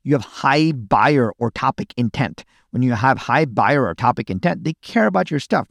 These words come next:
When I get an, when I get, if I get an email, email about Marvel Comics, I read it because I love Marvel. If I get an email about unicorns, or if I w-, look at a post about unicorns, I read it because my daughter loved unicorns, and we run a unicorn, uh,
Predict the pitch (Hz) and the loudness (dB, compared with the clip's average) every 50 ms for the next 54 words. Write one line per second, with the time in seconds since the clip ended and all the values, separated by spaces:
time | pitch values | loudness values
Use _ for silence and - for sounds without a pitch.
0 | _ _ _ _ _ - 139 143 127 151 185 196 226 202 185 170 - - 151 139 | _ _ _ _ _ -2 0 2 4 4 4 2 2 0 0 -2 -4 -4 -2 0
1 | 127 147 185 214 214 151 - 156 165 180 214 202 190 170 - 160 165 160 156 - | 0 2 2 0 0 0 0 0 2 2 2 0 -2 -2 -2 -2 -2 0 -2 -2
2 | - 147 156 151 139 113 - 127 131 135 120 110 113 117 127 143 156 151 139 135 | 0 0 0 0 0 0 0 0 0 0 2 0 0 0 2 2 2 4 2 0
3 | - - - 139 127 92 78 - - - - - - _ _ _ _ _ _ - | 0 0 0 -2 -2 -2 -4 -8 -12 -14 -14 -14 -18 _ _ _ _ _ _ 0
4 | 151 190 214 185 131 135 190 226 226 120 92 90 127 - 139 127 123 120 123 127 | 2 4 4 2 2 2 2 2 0 0 -2 -2 0 0 2 2 4 4 4 4
5 | 131 117 117 156 180 175 123 107 95 - - 113 117 131 131 127 127 - - 160 | 2 2 2 2 2 2 2 0 -2 -2 -2 -2 0 0 0 0 -2 -4 -4 -2
6 | 165 147 117 107 107 - _ _ _ - 143 143 139 131 127 147 202 226 - - | -2 0 0 -2 -2 -4 _ _ _ -4 0 0 0 2 2 2 0 0 0 0
7 | 135 113 95 90 90 - - _ _ _ _ - 139 135 139 135 - - 143 135 | -2 -2 -4 -4 -6 -10 -12 _ _ _ _ -2 0 2 2 2 2 2 0 0
8 | 127 123 120 123 - - 135 139 131 156 127 - - 143 - - 139 123 113 113 | 0 0 -2 -4 -4 -2 -2 0 0 0 -2 -2 -2 -2 -2 -2 0 0 0 0
9 | 135 180 196 - - 117 104 - - 135 165 196 190 175 214 220 143 113 104 135 | 0 -2 -2 -2 -2 -4 -4 -4 0 0 2 2 2 0 0 -2 -2 -2 -2 0
10 | - 156 127 131 117 107 98 135 147 160 165 160 147 139 120 107 131 - 196 - | 0 0 0 -2 -4 -2 2 2 4 4 4 4 2 0 0 0 -2 -2 -2 -2
11 | - 127 107 107 - 139 131 123 113 147 170 147 113 135 160 170 151 120 113 - | -2 -4 -4 -4 -2 -4 -2 -2 -2 -2 -2 0 2 2 2 2 2 0 -2 -6
12 | _ _ _ _ _ _ - 156 151 143 127 120 139 170 190 190 - - 180 170 | _ _ _ _ _ _ -2 0 0 0 0 0 0 0 0 -2 -2 -2 -2 0
13 | 160 156 156 151 143 - _ _ _ _ _ _ _ _ 160 143 135 120 | 0 0 0 -2 -4 -8 _ _ _ _ _ _ _ _ 2 2 2 2